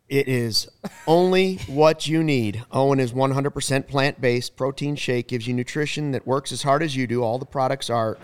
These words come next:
free of artificial ingredients, allergen-friendly, no gluten, no dairy, easily digestible. Listen,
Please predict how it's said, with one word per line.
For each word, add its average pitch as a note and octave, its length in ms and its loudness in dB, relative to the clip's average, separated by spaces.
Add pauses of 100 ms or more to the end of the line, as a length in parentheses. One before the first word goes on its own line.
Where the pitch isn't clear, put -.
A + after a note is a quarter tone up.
free C#3+ 160 -2
of B2 100 0
artificial C3 580 0
ingredients, C3+ 600 -2 (380)
allergen-friendly, C#3+ 960 0 (420)
no D3 160 4
gluten, E3 560 0
no C3 180 2
dairy, D#3 560 2
easily D#3+ 380 0
digestible. D3+ 880 0 (880)
Listen, - 320 -10